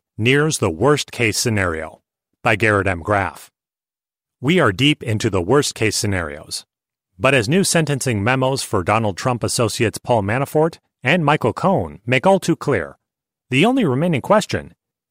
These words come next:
is how bad does the actual worst-case scenario get?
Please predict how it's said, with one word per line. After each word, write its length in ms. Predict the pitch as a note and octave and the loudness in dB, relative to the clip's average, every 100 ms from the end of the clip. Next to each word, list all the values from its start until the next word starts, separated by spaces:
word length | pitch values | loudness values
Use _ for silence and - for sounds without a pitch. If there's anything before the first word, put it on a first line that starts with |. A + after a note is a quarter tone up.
| - | -12
is 140 | F2 | -6
how 200 | - C3+ | 0 2
bad 320 | A2+ A#2 C#3 | 2 2 2
does 160 | B2 G2 | 0 -2
the 160 | G2+ | 0
actual 400 | A2 D3+ - A2 | 2 0 0 0
worst-case 480 | F#2+ D3+ - D3 C3 | 2 2 0 0 0
scenario 500 | - G2+ D3+ C#3+ F#2+ | 0 0 0 0 0
get? 380 | G2 E3+ C3 - | 2 0 0 -8